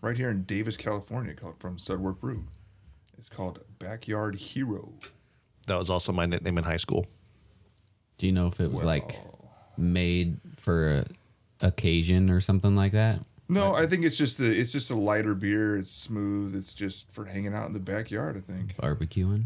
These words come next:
Speaker 1: Yeah, barbecuing. It's only four and a half percent alcohol, so it's pretty light.
Speaker 2: So if you have an apartment, you're, you can't drink it. I don't have a backyard. I have a patio.
Speaker 1: That's true.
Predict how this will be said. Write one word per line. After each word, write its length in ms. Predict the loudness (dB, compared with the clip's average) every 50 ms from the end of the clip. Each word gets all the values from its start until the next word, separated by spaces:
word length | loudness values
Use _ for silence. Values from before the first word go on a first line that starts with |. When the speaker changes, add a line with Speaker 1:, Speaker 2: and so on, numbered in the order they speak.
| -2 -6 -6
Speaker 1:
Yeah, 240 | -4 -4 -2 -2 -2
barbecuing. 680 | -2 -2 -2 0 0 -2 -4 -4 -2 -2 -2 0 -2 -2 -4
It's 120 | -4 -2 -2
only 200 | 0 0 -2 -2
four 220 | -4 -4 -4 -4
and 80 | -4 -4
a 40 |
half 180 | -6 -6 -8 -8
percent 300 | -8 -8 -6 -6 -6 -6
alcohol, 380 | -8 -10 -10 -10 -10 -10 -10 -10
so 200 | -10 -12 -12 -12
it's 360 | -10 -10 -12 -12 -14 -18 -20 _ _ _ _ _ -20 -20 _ _
pretty 200 | -8 -4 -2 -2
light. 260 | 0 -2 -2 -4 -6 -8 -16 -20 -20 -20 -20 -20 -16 -6
Speaker 2:
So 160 | -2 2 2 2
if 120 | 4 6
you 100 | 6 6
have 180 | 8 8 6 6
an 60 | 4
apartment, 580 | 4 2 4 4 4 4 4 0 -4 -6 -6 -10 -10 -6
you're, 220 | -2 0 2 2
you 280 | 0 0 2 2 2 2
can't 220 | 2 0 -2 -2
drink 300 | -4 -6 -6 -6 -6 -8
it. 80 | -6 0 2
I 60 | 2
don't 120 | 2 4
have 100 | 2 0 0
a 40 |
backyard. 400 | 0 0 -2 0 2 2 2 4
I 60 | 4 4
have 120 | 4 2
a 60 | 2 -2
patio. 720 | -4 -6 -2 0 2 2 4 2 2 2 2 2 0 0 -2 _ _ _ -20 _ _ _ -6 -2
Speaker 1:
That's 240 | 0 0 0 0
true. 320 | -2 -2 -2 -2 -2 -2